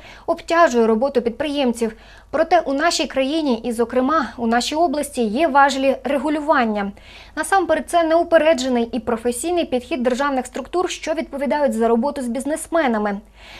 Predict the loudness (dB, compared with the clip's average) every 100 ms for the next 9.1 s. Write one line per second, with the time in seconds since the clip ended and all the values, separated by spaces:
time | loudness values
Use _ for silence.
0 | -4 -2 4 4 4 0 -4 0 0 0
1 | -4 0 0 2 0 0 0 0 -2 -2
2 | -2 -2 -4 -4 -4 -2 0 0 4 4
3 | 4 -2 -4 -4 -4 -2 2 2 2 2
4 | 2 2 4 4 2 0 -2 -2 0 -2
5 | 0 0 0 0 -2 -6 -10 -20 -18 -10
6 | -4 -2 0 0 0 0 -4 -2 -6 -4
7 | -4 -4 -4 0 0 0 -2 2 2 4
8 | 0 -2 -6 -8 -2 -2 -2 -4 -2 -2